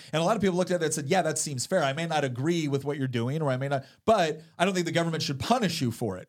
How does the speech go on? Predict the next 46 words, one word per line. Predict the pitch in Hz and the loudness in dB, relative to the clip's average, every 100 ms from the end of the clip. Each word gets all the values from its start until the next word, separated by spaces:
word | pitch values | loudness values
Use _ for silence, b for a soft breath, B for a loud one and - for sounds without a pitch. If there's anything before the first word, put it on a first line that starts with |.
| - | -6
And, | 160 165 | -4 -2
and | 175 | 2
that | 196 | 2
seemed | 190 180 151 | 2 -2 0
very | 156 | 0
sympathetic. | 131 143 135 196 151 - B B - | -2 -2 0 0 0 -4 B B -2
The | 160 | 2
problem | 214 262 208 | 4 2 2
is, | 165 156 | 0 -2
when | 151 | -2
you | 139 | 0
think | 208 180 | 0 2
about | 151 | 2
it, | 147 | 2
nobody | 147 190 | 0 2
wants | 180 170 165 | 2 0 0
to | 131 | 0
just | 143 135 | 0 0
be | 135 120 | -2 -4
tolerated, | - - 170 156 110 92 107 139 135 _ - | -6 -2 0 2 0 0 -2 -4 -8 _ -4
right? | 117 170 196 - _ _ _ _ _ _ _ _ _ _ _ | -2 0 -4 -10 _ _ _ _ _ _ _ _ _ _ _
They | 165 | 0
don't | 196 | 2
wanna | 160 | 2
just | 135 135 | 0 -2
be | 110 | -4
tolerated. | 110 101 104 117 151 - _ _ | -4 -2 -2 -4 -6 -10 _ _
They | 147 | -2
wanna | 123 123 | 0 0
be | 151 160 - | -2 -4 -6
accepted. | 160 285 285 123 - _ _ _ _ _ _ _ _ - | 0 2 2 -2 -6 _ _ _ _ _ _ _ _ -2
And, | 170 165 | -2 0
and | 170 156 | -2 2
if | |
possible, | 202 254 220 180 | 2 2 0 0
they | 160 | 0
wanna | 151 | 0
be | 170 | 0
celebrated. | - 247 202 143 123 | 2 2 2 2 2
So | 165 | 2
you | 160 | 2
look | 208 | 0
at | 220 | 0
this | 180 | -2
classroom | 175 170 170 180 | 0 0 0 -2
culture. | 175 131 - 120 | -2 -2 -2 -4